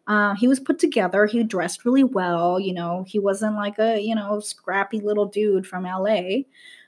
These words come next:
Um, and then Jack's mom, Ruth, was also, you know, she also approved. She liked Helen a lot. Um, like I said, like, Helen was a, a pretty smart girl, too. And she was, like, the eldest daughter of this family. And kind of on a really s-,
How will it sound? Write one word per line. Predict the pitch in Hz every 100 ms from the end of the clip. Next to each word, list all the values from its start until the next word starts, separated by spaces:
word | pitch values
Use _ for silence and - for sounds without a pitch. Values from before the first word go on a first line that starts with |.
| -
Um, | 202 214 214 214 226 - _ _ _ _ _
and | 247 254 254
then | 254 254 247 247
Jack's | 240 240 233 247
mom, | 220 220
Ruth, | 311 453
was | 302 -
also, | 247 254 302 254 190 - _ _
you | 233
know, | 214 196
she | -
also | 277 269 214
approved. | - 170 147 -
She | - 277
liked | 247 214 208
Helen | 208 196 190
a | 190
lot. | 254 262 165 - _ - - -
Um, | 214 226 240 233 -
like | 247
I | 254
said, | 262 240
like, | 180 -
Helen | 254 277 269
was | 233 208 - -
a, | 208 196 185 180 - _ _ -
a |
pretty | 214 - 294
smart | 254 226 220 185
girl, | 214 170 - - -
too. | 214 156 -
And | 208
she | 233
was, | 247
like, | 254 254
the | 233
eldest | 208 214 233
daughter | 180 165 175
of | - 170 175
this | 170
family. | - 349 277 185 220 - _ _ - - - -
And | 285 277
kind | 277 311
of | 339
on | 370
a | 320
really | 247 262
s-, | 262 -